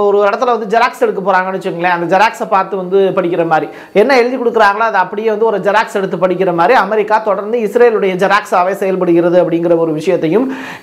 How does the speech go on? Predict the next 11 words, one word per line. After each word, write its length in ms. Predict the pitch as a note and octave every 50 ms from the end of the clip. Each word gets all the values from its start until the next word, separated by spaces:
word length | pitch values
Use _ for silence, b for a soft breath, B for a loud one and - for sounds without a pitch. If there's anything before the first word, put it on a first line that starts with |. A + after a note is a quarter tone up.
| F#3+ G3+
இனிமே 240 | A#3 C4 D4 D#4 C#4+ C4+
வரக்கூடிய 360 | C4+ C4+ B3+ C4 B3+ B3 B3 A#3+ A#3
காலங்களையாவது 640 | A#3 A#3 A#3+ A#3+ A#3 A#3 A3 G#3+ G3+ G#3+ A3+ A3+ A#3+ G#3+ F3+ F#3 G3
ஒரு 120 | G3+ A#3+ G#3 F#3+ G#3+ G#3+ F3+ F#3
வாழ்க்கையில 420 | F#3+ G#3 C4 C4+ C4+ C#4 C4 A3+ G3 F#3+ G#3
ஒரு 120 | A3+ B3 B3 B3+
தடவையாவது 440 | B3+ C4 B3+ B3+ B3+ B3+ C4 A#3 A#3
உண்மையை 260 | A3+ C4 C#4 B3+ G#3+ E3+ A3
பேசுங்கப்பா 420 | G3 G3+ G#3+ G3+ F#3+ - G3+ F#3+ F#3 F3
அப்படிங்கிறதையும் 640 | E3+ F3 F#3 F#3+ G3 F#3 F3+ F3 E3+ F#3 A#3 D4+ D4 B B B B B F#3
இஸ்ரேலை 340 | F#3 - C4+ C4 B3+ A#3+ A#3